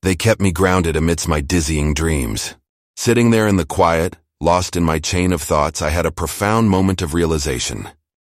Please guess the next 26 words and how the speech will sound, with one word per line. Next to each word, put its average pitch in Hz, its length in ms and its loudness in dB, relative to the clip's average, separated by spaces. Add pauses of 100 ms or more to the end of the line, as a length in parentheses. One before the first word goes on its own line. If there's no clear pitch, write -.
The 92 120 0
kitchen 131 380 2
was 95 160 2
not 104 200 0
just 92 200 -4
a 85 60 -2
workplace, 78 720 -2 (240)
but 92 120 0
a 90 40 2
mirror 92 380 2
reflecting 82 520 -2
my 80 160 0
journey, 85 380 -2
growth, 82 360 -2
and 78 140 -4
future. 65 500 -6 (520)
A 87 60 -2
stepping 110 380 0
stone 95 300 0
towards 90 320 -2
my 80 160 -2
dream 85 400 0
of 69 140 -4
owning 80 260 0
a 67 60 -4
restaurant. 67 680 -4